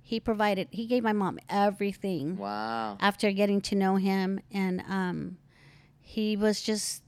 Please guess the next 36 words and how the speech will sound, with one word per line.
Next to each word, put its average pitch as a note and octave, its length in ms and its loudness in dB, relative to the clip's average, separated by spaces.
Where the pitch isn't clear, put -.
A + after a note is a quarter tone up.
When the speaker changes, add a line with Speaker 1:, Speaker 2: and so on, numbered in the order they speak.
Speaker 1:
he C4 180 0
was E4+ 180 2
just, F4 220 0
you D4 120 6
know, A3 220 2
he A#3 280 0
was B3 200 4
a B3 60 6
responsible G#3 720 0
man. G#3 560 0
He C#4 260 8
knew D4 180 10
what G#3 180 8
he A#3+ 200 4
wanted, E3+ 520 2
but G3+ 140 2
apparently G3+ 480 0
my F#3 160 2
mom F3 380 2
did D#3+ 180 -4
not D#3 600 -4
Speaker 2:
Right. G2 380 -6
Speaker 1:
want F3 200 2
the E3+ 80 -6
same D#3 260 -2
thing. D#3 380 -6
Speaker 2:
Wow, G#2+ 280 -8
that's G2+ 200 -14
interesting. A2 560 -14
Speaker 1:
Yeah. D3 260 0
Speaker 2:
And D3 80 -12
so F3 120 0
when F3+ 100 0
you F#3 100 0
moved G3 360 2
back, D#3+ 540 4